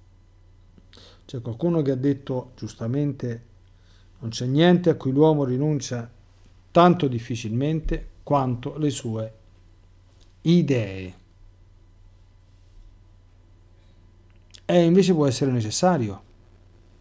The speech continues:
Per seguire Gesù, spogliarsi anche del nostro modo di pensare e di giudicare. Perché? Perché lo si, eh, deve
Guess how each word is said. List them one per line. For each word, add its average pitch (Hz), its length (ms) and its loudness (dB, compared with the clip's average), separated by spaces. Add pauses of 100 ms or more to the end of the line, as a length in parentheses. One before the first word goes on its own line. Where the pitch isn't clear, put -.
(1200)
Per 131 140 -2
seguire 135 300 2
Gesù, 127 160 -2
spogliarsi 127 720 -6 (100)
anche 202 420 6
del 127 140 0
nostro 123 260 -6
modo 120 200 -2
di 117 120 0
pensare 120 460 -2
e 131 80 -6
di 117 100 -4
giudicare. 113 500 -6
Perché? 123 540 -4 (2000)
Perché 131 300 -2
lo 131 120 0
si, 127 420 -2 (220)
eh, 107 440 -8
deve 131 600 2